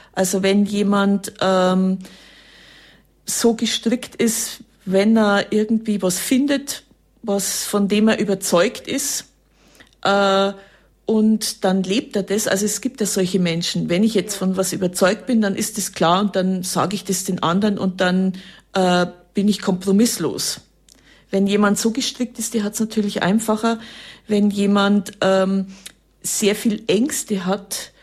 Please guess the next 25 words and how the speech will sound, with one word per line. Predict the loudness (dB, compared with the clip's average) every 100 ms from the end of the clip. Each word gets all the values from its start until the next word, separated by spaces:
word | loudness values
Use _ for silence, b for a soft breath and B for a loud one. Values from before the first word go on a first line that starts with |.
| b b b _
und | 0 2 0 -4 -2
eher | 2 2
sehr | 2 0 -2
schwach | -2 -2 -2 -2
ist, | -2 -2 -2 -6 -10 B B B B _
äh, | 2 4 4 2 0 -4 B _
die | -8
brauchen | -2 2 2 2 -2
oft | -2 -6 -2
andere | -2 0 0
Menschen, | 0 0 0 0 -2
also | -2 -4
die | -6
brauchen | -2 0 0
oft | -2 -4
sehr | -2 0
viel | 0 0
Rückhalt, | 0 -2 -4 -4 -6 -10 -12 _ b b b b b _
um | 2 4 2
gegen | 0 -2 -2
den | -2
Strom | -4 -2 -2
schwimmen | -2 0 2 2
zu | 0 -6
können. | -4 -2 0 -2 -4